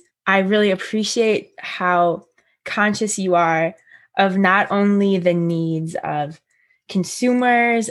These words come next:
and the institutions, schools, hospitals, where you need to get food, but also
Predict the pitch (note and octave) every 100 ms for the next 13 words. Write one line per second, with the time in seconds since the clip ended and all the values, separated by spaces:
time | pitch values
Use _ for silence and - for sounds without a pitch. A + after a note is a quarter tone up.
0 | - F3+ E3+ E3+ F#3 G3+ G3+ G3 A3+ G3+
1 | G3+ F#3+ F#3 - - G#3+ F#3+ F3+ F#3 F3
2 | - F3 E3 E3 G3 _ _ _ - F#3+
3 | F#3 F3 G3 F#3+ F3 E3+ G#3 - - F#3
4 | F3 F3+ F#3 E3+ F3 - F3 D#3+ E3